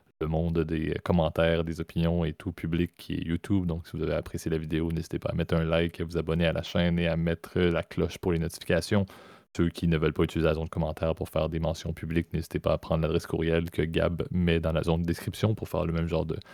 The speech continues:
de mention. Ça nous fait toujours plaisir de vous lire.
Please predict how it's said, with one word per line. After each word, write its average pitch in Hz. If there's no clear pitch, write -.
de 90
mention. 85
Ça 82
nous 82
fait 80
toujours -
plaisir 80
de 80
vous 80
lire. 117